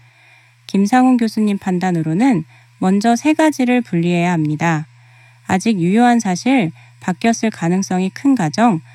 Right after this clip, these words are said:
그리고 처음부터 너무 넓었던 질문입니다. 이 셋을 나누지 않으면 인공지능은 그럴듯한 정리부터 내놓을 겁니다.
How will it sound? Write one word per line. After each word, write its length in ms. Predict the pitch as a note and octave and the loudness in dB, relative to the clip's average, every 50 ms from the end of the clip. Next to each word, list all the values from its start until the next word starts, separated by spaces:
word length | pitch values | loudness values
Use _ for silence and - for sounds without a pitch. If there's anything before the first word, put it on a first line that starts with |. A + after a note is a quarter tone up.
| - - _ - | -20 -20 _ -6
그리고 280 | - F3+ F3 F3 F3+ | -4 -2 -2 -2 -4
처음부터 560 | F3 - - C#4 C#4+ C#4 B3+ A#3 - - G3+ | -4 0 2 2 4 4 2 0 -2 -4 -2
너무 300 | F#3 D#3+ D#3+ E3 F3 G3+ | -2 0 0 0 0 0
넓었던 580 | G3 D#3+ D#3 D#3+ D#3+ F#3 F#3+ - - - F3+ F3+ | -2 0 -2 -2 -2 -2 -4 -6 -4 -4 -4 -4
질문입니다. 840 | F3 - F3 E3+ F3 F3+ F3 D#3+ D3+ D3 D3 D3 D#3 D#3+ D#3 C#3+ D#3 - - - - - - - - - _ - | -2 -2 -2 0 0 0 0 0 0 -2 -2 -2 0 0 0 -2 -4 -10 -16 -20 -20 -20 -20 -20 -20 -20 _ -4
이 140 | F#3+ F#3+ | -4 -4
셋을 340 | G3 - B3 B3 - B3+ B3 | 0 0 0 0 0 0 0
나누지 380 | A3+ F3 D#3+ E3 F#3 F#3+ F#3+ G3+ | 2 2 2 2 0 0 0 0
않으면 540 | D#3+ D#3 D#3+ D#3 E3 G3+ A#3+ A3+ F3 D#3 - - - - - - - | 0 0 0 0 2 2 2 2 2 0 -4 -8 -16 -20 -20 -6 -2
인공지능은 840 | F3+ F#3 G3 G#3 A#3 A#3 A3 - G3+ F#3+ F#3 F3+ F3 F#3 G3 G3 F#3 | 0 0 2 4 4 2 2 2 0 0 0 0 0 0 -2 -2 -4
그럴듯한 680 | - - F3 F#3+ G3 F#3+ - - - - - F3+ F3 | -4 -4 -2 -2 -2 -2 -4 -8 -8 -6 -4 -4 -4
정리부터 680 | E3 - - E3 F3 F#3 G3 F3+ E3 D#3 - - E3+ C#3 - | -2 -2 -2 0 0 0 0 -2 -4 -8 -6 -6 -6 -4 -2
내놓을 320 | - D#3+ F3 G3 F#3+ E3+ | -2 0 0 0 0 -2
겁니다. 520 | - D3+ D3+ D3+ D3 D3 - D#3+ D#3+ C#3+ | -2 -4 -4 -4 -4 -2 0 0 0 -2